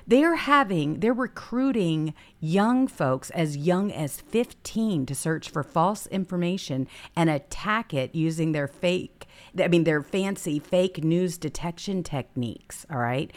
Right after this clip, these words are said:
They even taught them how to process and spread information through U N-sponsored channels. They went all out with initiatives like hosting an anti-disinformation blogger festival and launching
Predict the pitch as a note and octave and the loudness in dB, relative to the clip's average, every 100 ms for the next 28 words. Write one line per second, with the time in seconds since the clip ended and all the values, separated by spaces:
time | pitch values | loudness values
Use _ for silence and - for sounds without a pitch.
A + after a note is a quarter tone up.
0 | - - - B3+ C#4 B3+ A3 G#3+ G3+ G3 | -18 -2 4 6 6 2 2 0 0 -2
1 | D#3+ D3 A#2 - C#3+ E3 G3 F#3+ - B2+ | 0 0 -2 -2 0 0 -2 -4 -4 -6
2 | - D3 D3+ D3+ C#3 C#3 C3 B2 C3+ C3 | -4 -2 -2 -2 -2 -2 -2 -4 -4 -4
3 | C3+ C#3 C#3 C3+ C3+ C3+ - D#3 D3 F3+ | -4 -4 0 0 -2 -6 -14 -2 2 4
4 | F3 D#3+ D3 - C#3 C3+ - C3+ B2+ - | 4 2 -2 -4 -2 -2 -4 -8 -8 -14
5 | - D3 F3 B2 - - - - _ _ | -8 -4 -4 -4 -8 -10 -12 -12 _ _
6 | - - - - D#3+ E3+ E3 D3 D3+ F3 | -20 -20 -20 2 6 8 6 2 4 4
7 | G3+ - E3 E3 D#3 C#3 C#3 D3 - D#3+ | 2 2 2 2 -2 -2 -2 -2 -6 -4
8 | C#3+ C#3 C#3 A#2+ A#2 - - D#3 D3 D#3 | -4 -4 -2 -2 -4 -10 -4 -2 -2 0
9 | C#3 B2 - D3 D3 - C#3 C3+ D3 - | 0 0 -2 -2 -2 -2 -2 -2 -4 -4
10 | D3 C3+ C3+ C3 C#3+ - C3 B2 B2+ C3+ | -4 -2 0 0 0 -2 -4 0 2 2
11 | C#3+ C#3 - A#2+ B2 - D3 D3 D#3 D3 | 0 -4 -4 -6 -6 -8 -4 -2 -2 -2
12 | C3 C3 C3 - C3+ | -2 0 -2 -4 -6